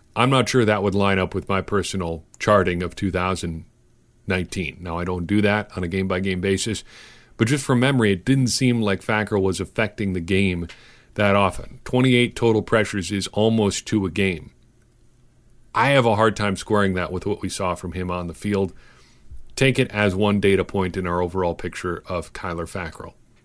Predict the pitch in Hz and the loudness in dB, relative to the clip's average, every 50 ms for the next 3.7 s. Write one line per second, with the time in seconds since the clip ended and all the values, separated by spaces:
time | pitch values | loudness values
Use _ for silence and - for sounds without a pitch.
0 | _ _ _ _ _ _ _ _ _ _ - _ _ _ - - - - - - | _ _ _ _ _ _ _ _ _ _ -20 _ _ _ -18 -18 -18 -18 -20 -20
1 | - - - - - - - - - - - 131 143 156 170 180 165 180 175 156 | -20 -20 -20 -20 -20 -20 -20 -20 -14 -2 2 4 6 6 6 6 6 6 4 4
2 | 151 147 143 127 - - 143 127 - 123 110 - - 127 120 107 101 95 107 98 | 4 2 2 0 2 0 -2 0 0 -2 -2 2 4 6 6 6 4 2 0 -4
3 | - 87 82 - 92 85 78 - - - 82 - - - | -4 -6 -6 -4 -4 -4 -4 -6 -8 -10 -10 -12 -12 -14